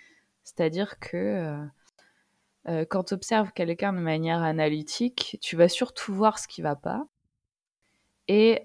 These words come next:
tu vas, dans ta tête, déjà faire des liens avec, alors,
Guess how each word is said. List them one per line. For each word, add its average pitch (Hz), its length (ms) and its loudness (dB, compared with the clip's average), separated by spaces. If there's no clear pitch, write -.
tu - 200 -4
vas, 214 320 8
dans 196 240 6
ta 180 180 6
tête, 226 500 0
déjà 180 300 4
faire 180 240 2
des 160 160 0
liens 190 220 4
avec, 165 400 2
alors, - 380 -2